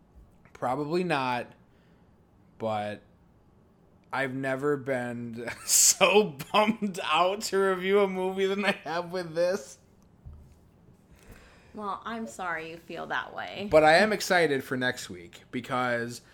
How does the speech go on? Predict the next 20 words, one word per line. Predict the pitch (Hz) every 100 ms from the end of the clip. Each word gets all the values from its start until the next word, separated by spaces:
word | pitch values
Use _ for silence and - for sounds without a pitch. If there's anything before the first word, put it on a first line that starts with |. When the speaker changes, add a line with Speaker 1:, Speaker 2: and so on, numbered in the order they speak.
| - _
Speaker 1:
I | -
didn't | 175 196 214
get |
a | 190
chance | 196 185 190 - -
to, | 180 160 156 151 143 131
uh, | 131 127 123
'cause | - 127 120
this | 139 -
is, | 127 123 120 120
we're | 123
recording | 131 127 151 139 139
this | 131
on | 139
a | 131
Friday. | 120 113 117 120 117
It'll | 117
be | 123
up | 120 -
Saturday. | - 104 107 104 104 104